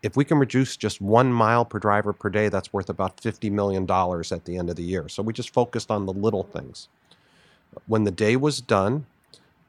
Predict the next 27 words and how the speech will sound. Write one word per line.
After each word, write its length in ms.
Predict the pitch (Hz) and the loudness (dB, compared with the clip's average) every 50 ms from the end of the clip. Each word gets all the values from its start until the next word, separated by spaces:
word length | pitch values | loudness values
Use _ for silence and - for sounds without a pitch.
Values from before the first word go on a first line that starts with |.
| - | -6
Orion 560 | - 101 95 92 110 110 113 117 113 113 113 113 | -4 -2 0 4 4 6 6 6 6 4 4 4
ended 300 | 107 110 107 104 104 110 | 2 2 2 2 2 2
up 180 | 107 - - | 2 0 0
reducing 560 | - 101 92 - 107 107 104 - - 101 92 | -2 -4 0 0 0 0 0 0 0 0 2
overall 680 | 92 98 98 87 95 98 104 107 101 95 92 90 92 - - - - | 2 0 0 2 2 4 4 4 4 4 2 0 -2 -8 -14 -12 -8
a 80 | 98 110 | -8 -6
hundred 480 | - - 113 107 104 95 104 104 92 | -2 0 0 0 2 0 -2 -2 -2
million 360 | 98 104 101 98 95 95 90 92 | 0 0 0 2 0 0 -2 0
miles 680 | 92 92 92 90 90 90 85 85 82 - - - - _ _ _ _ _ - - | 0 0 0 0 0 -2 -2 -4 -6 -8 -14 -16 -18 _ _ _ _ _ -16 -8
driven 340 | - 98 101 92 98 95 92 | -2 -2 -2 0 0 -2 -2
a 40 | 90 | -2
year. 300 | 87 90 90 85 78 78 _ _ _ _ _ _ _ _ _ _ _ _ _ - | -2 -4 -4 -6 -6 -10 _ _ _ _ _ _ _ _ _ _ _ _ _ -4
That 180 | - 104 104 101 | -2 0 0 2
ended 240 | 107 104 104 101 95 | 2 0 0 2 2
up 180 | 101 101 - | 0 0 0
to 120 | - - 87 | -4 -10 -6
be 260 | - 104 101 98 98 | -4 -2 -2 -2 -2
between 340 | 82 - - - - 92 87 | -4 -8 -8 -4 -4 -4 -4
three 220 | - - 110 107 | -2 0 2 2
hundred 200 | 107 98 104 101 | 4 4 2 0
and 120 | 98 92 - | 0 -2 -2
fifty 340 | - 101 92 - - 98 | -4 -4 -4 -2 -4 -4
and 140 | 95 90 87 | -2 -2 -4
four 220 | - - 98 92 95 | -2 -2 -2 0 0
hundred 260 | 101 95 87 90 87 | -2 -4 -4 -4 -4
million 360 | 95 98 95 92 92 90 90 | -2 -2 0 0 -2 -2 -2
dollars 640 | 85 90 90 92 90 90 87 87 85 - - - | -2 0 0 0 0 -2 -4 -6 -8 -10 -12 -16